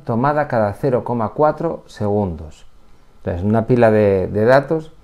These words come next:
que luego me arrepentí porque, pf, eh, pa pintarla que quedara bien, sudé. Bueno, pues empezábamos, como veíais, en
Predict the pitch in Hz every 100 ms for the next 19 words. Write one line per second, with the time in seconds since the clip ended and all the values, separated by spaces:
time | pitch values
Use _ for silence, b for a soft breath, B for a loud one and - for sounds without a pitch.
0 | b b b - 107 110 120 117 113 104
1 | 95 101 107 - - - 80 73 - b
2 | b b b b b - 95 - 101 104
3 | 104 101 120 127 120 117 117 120 117 131
4 | 156 110 - 101 92 - - - - b
5 | b b 107 104 80 90 90 87 95 90
6 | 107 113 120 135 135 110 98 98 107 107
7 | 87 - 82 80 80 82 78